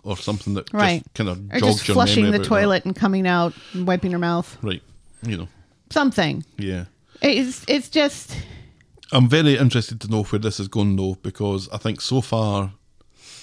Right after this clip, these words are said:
Speaker 1: so far it's been handled with the kind of shock and outrage that I think it deserves, and I'll be really keen to see where it's going to go next week. I think I saw a little bit of it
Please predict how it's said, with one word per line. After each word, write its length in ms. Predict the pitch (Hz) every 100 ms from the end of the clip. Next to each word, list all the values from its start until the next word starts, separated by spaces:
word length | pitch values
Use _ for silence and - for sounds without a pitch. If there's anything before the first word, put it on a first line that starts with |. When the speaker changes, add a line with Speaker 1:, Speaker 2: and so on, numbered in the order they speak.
| - _ -
Speaker 1:
so 220 | - 131
far 220 | 117 110 101
it's 180 | 113 -
been 160 | 107
handled 520 | 95 117 117 107 104
with 160 | 107 95
the 80 | 92
kind 200 | - 107
of 100 | 92
shock 400 | - 113 110 -
and 220 | 98 95 -
outrage 540 | 110 101 101 101 98
that 160 | 107 -
I 60 |
think 200 | 98 98
it 100 | -
deserves, 540 | - 92 104 101 92 -
and 100 | -
I'll 80 | 101
be 260 | 101 101 98 _ -
really 320 | 127 113 117
keen 220 | - - 110
to 80 | -
see 220 | - 104
where 200 | - 104
it's 100 | 92
going 160 | - -
to 60 |
go 300 | 98 95 95 - - -
next 260 | 113 113 -
week. 140 | -
I 40 | 107
think 220 | 139 127
I 60 |
saw 400 | 104 - 120 113
a 40 | 101
little 320 | 101 120 143
bit 160 | 117 113
of 280 | 123 120 -
it 120 | 110